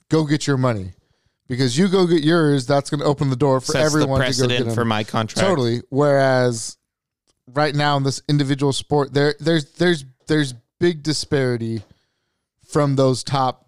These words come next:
Speaker 1: five, six, that top ten even and
Speaker 2: Mm-hmm.
Speaker 1: below.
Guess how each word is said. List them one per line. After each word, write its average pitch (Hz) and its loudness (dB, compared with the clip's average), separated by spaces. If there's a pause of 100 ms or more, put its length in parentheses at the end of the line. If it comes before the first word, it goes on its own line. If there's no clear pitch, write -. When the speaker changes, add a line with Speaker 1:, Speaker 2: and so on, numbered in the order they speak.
Speaker 1:
five, 127 -2
six, 120 -4
that 123 -2
top 175 -4
ten 143 0
even 127 -2 (100)
and 123 -2
Speaker 2:
Mm-hmm. 107 -10
Speaker 1:
below. 123 -2